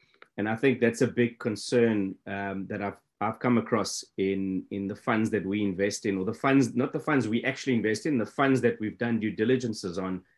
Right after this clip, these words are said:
in terms of looking to invest. We've probably looked at north of two hundred and fifty funds trading in the listed space, all, all focused on crypto and digital assets. Um, many of them come with both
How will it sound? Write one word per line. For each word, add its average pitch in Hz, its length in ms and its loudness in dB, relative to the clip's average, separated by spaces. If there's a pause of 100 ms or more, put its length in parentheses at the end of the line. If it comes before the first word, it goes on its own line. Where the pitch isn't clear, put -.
(180)
in 104 160 -6
terms 120 240 2
of 101 100 0
looking 110 300 -2
to 104 140 -4
invest. 92 480 -4 (440)
We've 139 160 4
probably 156 260 6
looked 131 300 6
at 113 200 4
north 120 340 0
of 110 140 -4 (120)
two 139 220 -2
hundred 123 240 2
and 113 160 -2
fifty 120 280 -4
funds 143 400 -2
trading 117 340 2
in 110 100 2
the 104 60 -2
listed 110 380 -4
space, 151 460 -6 (320)
all, 120 260 2
all 123 140 4
focused 113 400 0
on 101 120 -2
crypto 147 460 -4 (520)
and 95 140 -4
digital 98 320 -2
assets. 117 500 -6 (140)
Um, 98 340 -4
many 117 360 4
of 120 120 2
them 113 220 4
come 113 320 0
with 104 240 -4
both 110 320 -2